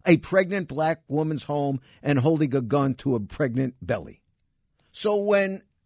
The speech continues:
people in the community, not just white, but black as well, say, "Wait a minute, this ain't no choir boy, this is a thug," they got a point. Derek Chauvin, who,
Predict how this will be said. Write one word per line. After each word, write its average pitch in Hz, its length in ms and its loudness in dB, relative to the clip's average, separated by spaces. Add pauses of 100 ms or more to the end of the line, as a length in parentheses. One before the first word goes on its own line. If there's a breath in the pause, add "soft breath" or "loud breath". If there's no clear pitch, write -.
(260)
people 220 320 -4
in 208 80 -2
the 196 100 -4
community, 151 840 -4 (680)
not 262 260 2
just 285 340 -4
white, 226 380 4
but 185 200 0
black 214 380 0
as 147 160 -6
well, 165 500 0 (200)
say, 165 460 -2 (300)
"Wait 233 320 -2
a - 20 2
minute, - 460 -8 (800)
this - 240 2
ain't 214 240 0
no 185 220 4
choir 214 420 4
boy, 120 260 0
this 190 200 0
is 117 160 -4
a 117 60 -4
thug," 165 440 0 (1040)
they 233 140 2
got 277 180 4
a 202 60 -4
point. - 580 -2 (760)
Derek 185 340 2
Chauvin, 185 540 0
who, 147 80 2